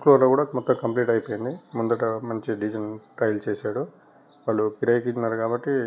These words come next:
డోర్ తీయలేకపోతున్నాము. ఇక్కడ ఇగో నార్త్ సైడ్ ఫస్ట్ డబుల్ బెడ్రూమ్ ఉంటుంది. ఇక్కడ ఇది వచ్చేసి ఏమో సింగిల్ బెడ్రూమ్ ఉంటుంది.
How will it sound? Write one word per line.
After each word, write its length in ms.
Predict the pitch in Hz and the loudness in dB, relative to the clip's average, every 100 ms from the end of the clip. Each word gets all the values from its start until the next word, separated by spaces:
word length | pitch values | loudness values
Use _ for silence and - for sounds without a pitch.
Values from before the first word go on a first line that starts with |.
| 113 113 | -6 -2
డోర్ 180 | 110 107 113 | 0 0 0
తీయలేకపోతున్నాము. 720 | 107 104 - 107 107 113 156 - _ _ _ _ _ _ | -2 -2 -4 -8 -6 -8 -8 -12 _ _ _ _ _ _
ఇక్కడ 180 | - 120 110 | -2 0 0
ఇగో 160 | 107 110 143 - - - | -4 -10 -12 -20 -20 -4
నార్త్ 220 | 117 113 - | -4 -2 -2
సైడ్ 240 | 127 120 143 214 - _ - _ - - - - - | 0 2 0 -2 -12 _ -20 _ -20 -20 -20 -12 -2
ఫస్ట్ 320 | 127 - 165 185 240 294 - _ _ _ _ _ _ _ 127 | -2 0 0 0 0 -6 -16 _ _ _ _ _ _ _ 2
డబుల్ 220 | 120 127 | 4 8
బెడ్రూమ్ 260 | 131 123 113 | 6 6 -2
ఉంటుంది. 260 | 107 117 175 - _ _ _ _ _ _ _ _ - | -4 -4 -6 -8 _ _ _ _ _ _ _ _ -8
ఇక్కడ 140 | 127 120 117 113 | -2 0 0 -2
ఇది 100 | 117 123 | -2 -2
వచ్చేసి 280 | 120 123 135 | -2 -2 -2
ఏమో 100 | 170 170 | -2 0
సింగిల్ 220 | 135 127 | 2 2
బెడ్రూమ్ 240 | 120 110 104 | 2 0 -4
ఉంటుంది. 220 | 92 98 | -4 -8